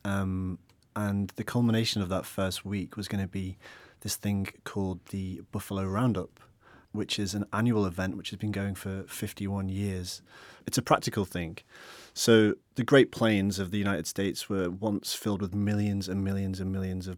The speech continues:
of bison. They're actually bison. The, the original settlers called them buffalo because they resembled the buffalo from, from Europe and Asia,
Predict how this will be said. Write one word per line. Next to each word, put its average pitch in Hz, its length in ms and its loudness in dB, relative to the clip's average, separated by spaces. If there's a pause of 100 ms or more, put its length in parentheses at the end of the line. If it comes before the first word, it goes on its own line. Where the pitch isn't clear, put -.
(300)
of 92 160 -10
bison. 92 560 -2
They're 113 140 2
actually 123 240 2
bison. 98 500 -2 (360)
The, 107 180 2
the - 180 0
original 107 300 2
settlers 101 400 -4
called 104 220 -8
them 104 120 -2
buffalo 92 460 -4 (440)
because - 220 -4
they 98 100 -2
resembled 95 440 -2
the - 40 -14
buffalo 95 380 -6
from, 95 380 -6
from - 180 -8
Europe 95 320 -6
and 98 80 -6
Asia, 92 340 -6